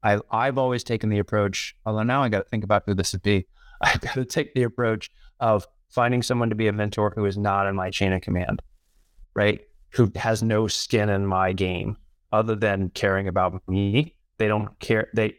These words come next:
yeah, 'cause your manager can al-, a good manager should always be a good mentor. I'm not saying that, but it's the idea of, I need someone who's a neutral party to say,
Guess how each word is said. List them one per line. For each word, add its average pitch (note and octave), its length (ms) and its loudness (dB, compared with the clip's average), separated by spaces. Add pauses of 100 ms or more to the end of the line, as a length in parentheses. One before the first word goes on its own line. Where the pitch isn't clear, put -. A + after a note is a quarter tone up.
yeah, G#2+ 160 2 (100)
'cause A2+ 140 -2
your C3 100 0
manager C#3 340 -2
can A#2 140 -8
al-, A#2 300 0
a A2+ 60 -2
good B2+ 240 0
manager A2+ 340 0
should - 240 -4
always G#2+ 300 0
be F#2+ 100 -4
a F2+ 40 0
good F#2 160 0
mentor. F2+ 340 0
I'm F2+ 120 -4
not F2+ 180 -2
saying F2+ 360 -2
that, F2 320 -2 (440)
but G#2 80 2
it's G2 120 -6
the G#2+ 100 0
idea G2+ 340 0
of, F2 80 -4
I G#2 120 -2
need B2 140 0
someone A2+ 220 0
who's G#2+ 140 0
a G2 60 0
neutral G#2 340 0
party F#2+ 360 -2
to F2+ 120 -6
say, F2+ 380 0